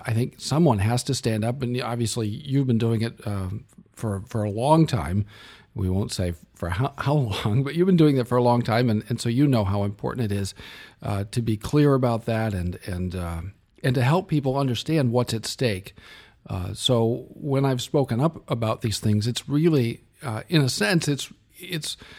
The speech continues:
also, I think, because when, uh, when I was ordained in, um, in nineteen eighty-eight, uh, I, I took a vow to do certain things, and, uh,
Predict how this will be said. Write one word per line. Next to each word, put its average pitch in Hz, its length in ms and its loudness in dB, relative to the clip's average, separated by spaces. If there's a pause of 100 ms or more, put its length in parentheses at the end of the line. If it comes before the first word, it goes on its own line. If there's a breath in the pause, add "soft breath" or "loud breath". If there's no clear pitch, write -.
(720 loud breath)
also, 160 480 4
I 120 120 0
think, 123 260 0 (240)
because 135 340 0
when, 147 320 2 (220)
uh, 113 260 -2
when 143 460 0
I 165 100 4
was 143 140 4
ordained 120 480 4
in, 104 320 0
um, 92 320 -4 (480)
in 107 120 -4
nineteen 101 540 0
eighty-eight, 95 540 -2 (520 soft breath)
uh, 82 400 -8 (400)
I, 113 220 -8
I 120 40 -2
took 127 180 -2
a 120 60 0
vow 110 520 -4 (140)
to 131 100 -2
do 131 180 2
certain 123 340 0
things, 101 500 -4 (160)
and, 92 280 0
uh, 90 240 -4